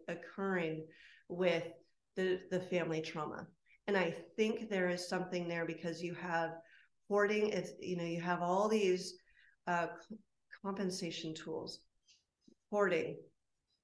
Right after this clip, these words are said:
where you lost the family fortune and now you feel you have to have everything and buy everything so you don't go through that again.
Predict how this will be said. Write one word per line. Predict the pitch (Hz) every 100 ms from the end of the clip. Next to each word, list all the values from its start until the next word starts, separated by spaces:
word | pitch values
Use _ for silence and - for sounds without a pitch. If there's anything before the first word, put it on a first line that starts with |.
| _
where | - 170 170 160 160
you | 170 185
lost | 180 165 160 180
the |
family | 170 165 165 170
fortune | 170 160 - 165 165 160 - - - -
and | 180 180 180 -
now | 196 190
you | 190 185
feel | 190 185
you | 175
have | 170 170
to | 180
have | 175 175 180 -
everything | 170 160 151 - 165 160 170
and | 170 160
buy | 160 170
everything | 175 175 160 160 156
so | 156 170
you | 160 165 165
don't | 175 202 214
go | 180
through | 160 165 160
that | -
again. | - -